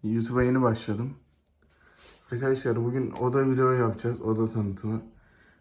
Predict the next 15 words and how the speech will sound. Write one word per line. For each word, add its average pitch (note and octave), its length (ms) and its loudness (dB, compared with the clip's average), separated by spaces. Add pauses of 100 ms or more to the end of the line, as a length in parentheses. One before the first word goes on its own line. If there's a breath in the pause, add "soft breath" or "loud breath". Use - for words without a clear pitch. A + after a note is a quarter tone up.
Ve B2+ 160 2
videomuza B2 640 0 (100)
geçelim. A#2 580 0 (160)
Abone B2 300 0
ve C#3 320 2
like C#3 140 -2
atmayı C#3+ 280 -2
unutmayın B2 320 -2
arkadaşlar. A#2 680 -2 (640 soft breath)
Videomuza A2 380 2
geçelim. A2+ 400 0 (2500 loud breath)
Arkadaşlar C3+ 580 -2 (680 soft breath)
gördüğünüz C#3 580 2
gibi B2 420 -2
burada C3+ 420 -2